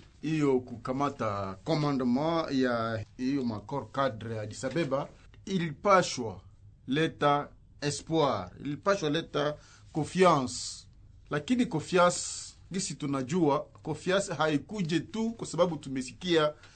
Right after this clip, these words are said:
kitu kimefanyika. Confiance inakuja wakati watu wanaona matendo. Kama analyst independent kwamba prise de pouvoir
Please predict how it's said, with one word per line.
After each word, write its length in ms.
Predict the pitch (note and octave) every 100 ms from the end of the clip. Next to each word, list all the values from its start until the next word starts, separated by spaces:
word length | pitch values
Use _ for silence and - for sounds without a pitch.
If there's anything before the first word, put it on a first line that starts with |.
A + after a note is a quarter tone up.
| -
kitu 240 | F#3+ F#3 -
kimefanyika. 720 | D3 C3 C3 C3 C3+ - - -
Confiance 520 | E3 D3+ G3 F#3+ F#3
inakuja 520 | C#3+ C3 C3 F#3 D#3
wakati 500 | D#3 C#3+ F3 - E3+ D3 -
watu 360 | E3 - D3
wanaona 640 | B2 A#2+ B2 B2+ E3 D3+ C#3
matendo. 720 | C#3 C3+ F#3 F3 D3+ B2+ G#2 - - -
Kama 540 | - D#3 C#3+ B2+ A#2 A2 - -
analyst 440 | C#3 D3 C#3+ F3 D#3
independent 540 | C3+ A#2+ B2+ C3+ D#3+
kwamba 420 | F3+ E3 C#3 C#3+ - - - - - -
prise 720 | F#3 A#3+ C4 G3+ C#3+ - -
de 140 | C3+ C#3+
pouvoir 540 | - D3 D#3 F#3+ F3+